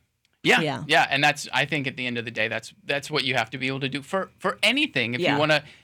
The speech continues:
Speaker 1: if you wanna work in government, if you
Speaker 2: Right.
Speaker 1: wanna work in the arts, if you wanna start a business, you have to be able to cast a vision for where you're headed.
Speaker 2: Yeah. Yeah. That's very true. So you have written how many, wr-, written and published, uh, pu-, I'm sorry, I keep saying published, but I meant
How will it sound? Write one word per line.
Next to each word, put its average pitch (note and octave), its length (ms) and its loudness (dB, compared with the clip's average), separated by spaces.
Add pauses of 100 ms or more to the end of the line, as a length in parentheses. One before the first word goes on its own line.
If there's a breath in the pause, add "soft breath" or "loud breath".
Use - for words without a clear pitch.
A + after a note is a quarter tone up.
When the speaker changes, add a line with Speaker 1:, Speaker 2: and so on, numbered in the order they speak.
(160 loud breath)
Speaker 1:
if C3 80 -6
you C3 80 0
wanna D3+ 200 2
work F#3 240 0
in G#3 120 -2
government, E3 460 0
if A#2+ 80 -8
you D#3 60 -4
Speaker 2:
Right. D3+ 100 0
Speaker 1:
wanna D#3 140 -2
work F3 220 -6
in F#3+ 100 -10
the G3 100 -8
arts, A3 300 -6
if B2+ 120 -12
you C3 100 -6
wanna D3+ 160 -2
start E3 260 0
a F3 40 -4
business, F3 420 -6
you A2+ 100 -6
have A#2+ 260 -8
to C3 100 -8
be C3+ 180 -6
able C#3 160 -4
to B2+ 60 0
cast - 360 -4
a C3 60 -8
vision C#3 340 -10
for C3 180 -16
where C3+ 180 -6
you're C3+ 180 -8
headed. - 260 -14 (100)
Speaker 2:
Yeah. B2+ 280 -4 (260)
Yeah. C3+ 260 -4 (220)
That's D#3+ 220 -6
very F#3+ 260 -4
true. D4+ 340 -6 (520 loud breath)
So A#3 640 6
you G#3 280 0
have A#3+ 160 2
written A#3+ 240 2
how A#3 240 2
many, A#3+ 420 4 (500)
wr-, G3+ 160 -6 (280)
written C#4+ 240 2
and B3 160 4
published, G3+ 720 0
uh, G3+ 60 0
pu-, - 120 0
I'm G3+ 120 0
sorry, D3+ 220 0
I - 40 -4
keep - 180 -12
saying D#3 200 -2
published, D3+ 360 -2
but E3 120 -2
I D#3 80 0
meant E3+ 180 -2